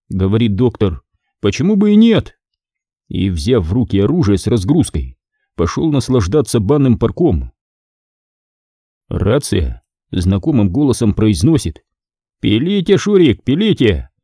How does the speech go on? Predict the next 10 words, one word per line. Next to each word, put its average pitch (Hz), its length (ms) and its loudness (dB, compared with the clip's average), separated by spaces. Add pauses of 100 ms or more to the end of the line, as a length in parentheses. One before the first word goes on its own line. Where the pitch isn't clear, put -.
(120)
Они 107 260 2
же 147 100 2
золотые!» 160 880 2 (680)
Не 95 260 0
менее 101 360 2
знакомый 98 500 0
басок 101 380 -2
отвечает: 101 680 0 (400)
«Прекращайте 156 960 2
базар!» 143 720 2